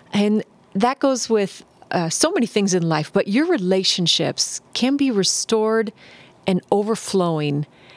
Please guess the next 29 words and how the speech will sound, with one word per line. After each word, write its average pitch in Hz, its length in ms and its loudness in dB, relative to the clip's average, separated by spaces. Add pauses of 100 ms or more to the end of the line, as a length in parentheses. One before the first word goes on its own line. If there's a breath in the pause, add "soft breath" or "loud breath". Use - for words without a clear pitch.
(240 loud breath)
as 170 220 0
we 175 100 2
turn 170 320 0
to 156 140 -2
him. 151 320 -4
So - 180 2
just 415 300 2
a, 415 160 -2 (100)
a 254 160 0 (100)
quick - 420 -4
word 180 440 2
of, 165 300 0 (300 loud breath)
um, 180 260 0
encouragement. 220 800 0 (340 loud breath)
And 202 120 2
it's 185 140 0
not 220 260 2
like 247 180 0
there's 190 240 2
this 170 220 0
wand 226 480 2
that 208 200 0
you 180 160 0
wave 196 600 2
and 160 100 0
it's, 156 260 -2
it's 165 280 0
all 170 160 2
magical. 214 920 0